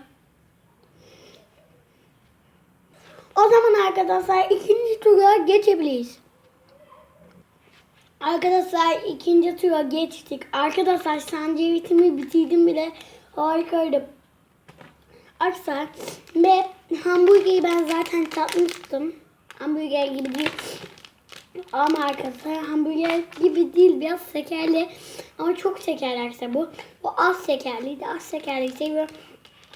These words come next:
Arkadaşlar, ben gerçek hayatta pizza çok seviyorum. Pizza, pizza yiyeceğim. Bir de kola içeceğim. Burada da kola var.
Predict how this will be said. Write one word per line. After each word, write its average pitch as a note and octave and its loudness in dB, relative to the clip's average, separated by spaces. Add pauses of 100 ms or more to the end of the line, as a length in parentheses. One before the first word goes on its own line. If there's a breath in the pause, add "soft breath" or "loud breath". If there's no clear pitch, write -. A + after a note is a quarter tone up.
(300)
Arkadaşlar, D4 -4
ben C#4+ -4 (600 loud breath)
gerçek D4+ -4
hayatta D4+ -4
pizza D4+ -6
çok D#4+ -4
seviyorum. B3+ -2 (380)
Pizza, D#4 0 (720)
pizza D4 -4
yiyeceğim. C4+ -2
Bir B3+ -4
de C4+ -2 (260 loud breath)
kola F4 0
içeceğim. C#4 -4
Burada C#4 0
da C#4+ -2
kola C#4 0
var. B3+ -2